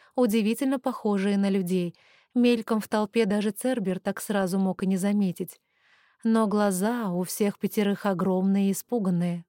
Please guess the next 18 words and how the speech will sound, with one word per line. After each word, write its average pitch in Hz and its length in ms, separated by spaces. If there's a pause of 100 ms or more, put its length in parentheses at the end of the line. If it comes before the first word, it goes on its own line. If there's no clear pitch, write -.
(100)
как 247 260
у 240 40
оленят. 208 460 (1080)
И 233 100
среди 226 340
этого 226 400
рыбьего 196 460
царства 214 560
обыкновенный, 190 800
ничем 196 440
не 190 80
примечательный 190 640
мужик, 170 440 (400)
нервно 226 460
мнущий 208 440
в 208 80
руках 180 380
шапку. 175 560